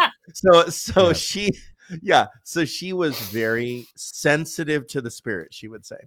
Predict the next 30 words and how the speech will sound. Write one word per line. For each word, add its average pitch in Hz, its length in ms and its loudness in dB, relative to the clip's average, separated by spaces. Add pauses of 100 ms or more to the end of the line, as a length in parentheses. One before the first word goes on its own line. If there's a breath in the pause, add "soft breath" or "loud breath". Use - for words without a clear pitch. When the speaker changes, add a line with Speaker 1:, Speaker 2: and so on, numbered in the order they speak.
(440 soft breath)
Speaker 2:
And 160 140 -8
she 226 200 -10
prayed, 143 720 -6
and 101 140 -18
she - 160 -18
prayed 110 400 -8
hard, 82 560 -10
and 82 120 -16
she - 160 -14
prayed 101 340 -8
up 92 160 -8
and 85 100 -14
down 90 220 -8
those 87 200 -12
hallways 87 600 -8
and 78 120 -18
prayed, 90 380 -10
prayed, 90 320 -14
prayed. 82 300 -10
She - 100 -14
was 101 160 -8
my 87 200 -8
prayer 98 440 -8
person. 92 460 -14 (640 loud breath)
And 127 420 0 (540)
I 156 100 2
was 208 140 -2
just 190 180 -4
talking 127 460 -2
theology 95 1000 -8